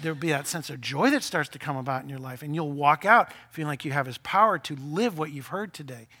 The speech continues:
Do that kind of praying right now, okay? We're gonna have a couple worship songs. We'll have our offering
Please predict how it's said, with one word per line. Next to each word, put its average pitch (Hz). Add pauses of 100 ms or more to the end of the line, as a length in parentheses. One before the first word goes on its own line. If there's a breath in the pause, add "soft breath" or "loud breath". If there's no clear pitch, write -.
(360 soft breath)
Do 202
that 226
kind 160
of 156
praying 139
right 131
now, 139
okay? 190 (520 soft breath)
We're 147
gonna 185
have 165
a 165
couple 175
worship 208
songs. 131
We'll 156
have 175
our 165
offering 180